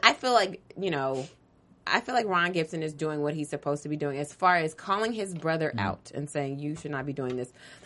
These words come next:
Speaker 1: Uh, however, I do feel he's wrong. He should not be addressing, um, he shouldn't be addressing Loretta like that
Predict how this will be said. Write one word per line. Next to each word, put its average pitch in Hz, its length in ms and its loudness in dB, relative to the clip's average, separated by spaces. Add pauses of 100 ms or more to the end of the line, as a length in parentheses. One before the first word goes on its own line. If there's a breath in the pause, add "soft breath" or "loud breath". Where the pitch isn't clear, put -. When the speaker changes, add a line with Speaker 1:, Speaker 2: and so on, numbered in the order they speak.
(180 loud breath)
Speaker 1:
Uh, 151 100 4
however, 165 380 4
I 151 80 2
do 156 160 -4
feel 180 160 0
he's 190 240 0
wrong. 143 260 2
He 156 120 -4
should 170 200 0
not 156 200 2
be 160 100 0
addressing, 143 640 0 (400 soft breath)
um, 131 560 2
he 180 100 -6
shouldn't 277 280 0
be 220 100 4
addressing 170 380 2
Loretta 135 300 2
like 113 200 -2
that - 180 -8